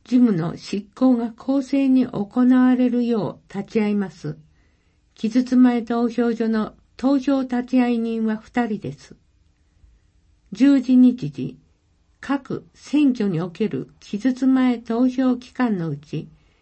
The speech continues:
選挙管理委員会が指定する日時、場所、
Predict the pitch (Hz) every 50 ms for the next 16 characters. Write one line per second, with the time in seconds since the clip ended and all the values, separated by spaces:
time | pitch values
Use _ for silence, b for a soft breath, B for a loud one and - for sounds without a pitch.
0 | b b b _ - 254 262 262 254 254 262 254 254 - 254 247 240 240 226 226
1 | 233 - - - 196 247 247 233 226 220 - 185 180 170 147 156 156 156 156 -
2 | _ - 208 220 220 220 - 202 196 196 190 185 180 175 180 - - 143 - -
3 | - _ _ _ _ _ _ _ _ _ _ _ _ _ _ - 165 190 170 -
4 | - 196 185 170 -